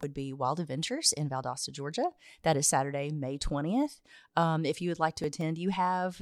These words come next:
uh, until April twenty-fourth to R S V P for that event. That's a, that's a good time in Valdosta, Georgia.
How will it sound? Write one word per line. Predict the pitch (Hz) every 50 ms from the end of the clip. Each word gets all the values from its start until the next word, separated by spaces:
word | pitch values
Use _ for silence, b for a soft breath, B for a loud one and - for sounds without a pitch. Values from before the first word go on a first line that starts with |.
| - -
uh, | - 151 147 143 -
until | - 147 147 - 143 - -
April | 139 139 - - 160 156
twenty-fourth | - - 151 151 151 151 151 - - 143 131 - - - - - -
to | - - -
R | 135 123 123
S | 131 - -
V | - 143
P | - 123 123 -
for | - 135
that | 135 143 139 139
event. | 139 135 135 135
That's | 151 151 - -
a, | 147 139 - -
that's | 147 147 - 143
a |
good | 135 135 131 -
time | - 131 127 127 -
in | - 135 135 131
Valdosta, | - 127 123 - 110 - - - - 147
Georgia. | - 147 160 170 208 240 262 277